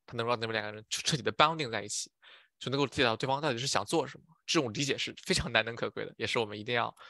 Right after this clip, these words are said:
努力去做到的。所以就我接着一文的话说，我们要回应家长朋友的一些问题，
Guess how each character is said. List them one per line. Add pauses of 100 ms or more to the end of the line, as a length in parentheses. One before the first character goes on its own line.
(160)
努
力
去
做
到
的。 (920)
所
以
就
我
接
着
一
文
的
话
说，
我
们
要
回
应
家
长
朋
友
的
一
些
问
题，